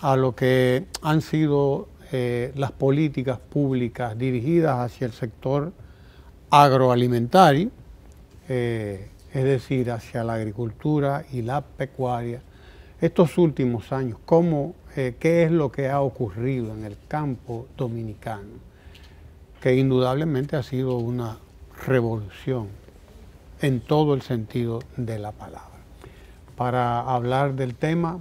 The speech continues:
pues aquí tenemos dos funcionarios del Banco Agrícola, su administrador general, el ingeniero Carlos Segura Foster,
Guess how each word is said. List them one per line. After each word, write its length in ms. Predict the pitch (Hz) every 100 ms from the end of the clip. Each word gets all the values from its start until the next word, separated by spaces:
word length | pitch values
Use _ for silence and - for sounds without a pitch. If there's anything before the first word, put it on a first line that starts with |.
| -
pues 140 | 127
aquí 320 | 113 113 120 123
tenemos 640 | 139 135 135 143 117 95
dos 300 | 147 180 175 - - - - - -
funcionarios 800 | 143 - 135 127 131 135 139 127
del 160 | 117
Banco 480 | 113 127 123 127 120
Agrícola, 500 | 117 165 185 113 98 - - - - - -
su 220 | 147 139 131
administrador 1000 | 123 120 175 185 175 156 160 165 175 - -
general, 520 | 143 151 151 139 139 - - - - -
el 80 | 131
ingeniero 480 | 113 123 131 139 123
Carlos 360 | 135 135 131
Segura 580 | - 117 117 139 135 139 -
Foster, 540 | - - 147 - 185